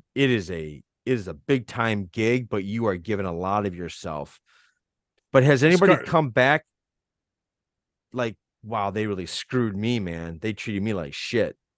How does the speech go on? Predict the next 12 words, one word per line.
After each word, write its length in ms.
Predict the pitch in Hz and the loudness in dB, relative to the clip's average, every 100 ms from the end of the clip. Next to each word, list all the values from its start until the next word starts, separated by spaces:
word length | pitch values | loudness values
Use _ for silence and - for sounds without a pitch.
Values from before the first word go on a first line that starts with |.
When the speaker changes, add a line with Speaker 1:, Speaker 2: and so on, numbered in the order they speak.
| _ - | _ -4
Speaker 2:
Uh, 260 | 110 101 95 | -2 -2 -4
w-, 480 | 101 104 - 170 170 | -8 -12 -14 -12 -10
uh, 240 | 139 120 | -6 -6
Scarlett 380 | - 160 160 143 | 0 4 4 4
Johansson's 560 | 143 123 139 131 110 104 | 2 2 0 -2 -6 -6
not 160 | 101 | -6
a 40 | 92 | -2
big 200 | 101 92 | -4 -4
fan 220 | 104 90 | -6 -4
of 60 | 90 | -4
Marvel 380 | 90 82 78 | -4 -6 -8
anymore. 340 | 76 76 80 | -12 -16 -20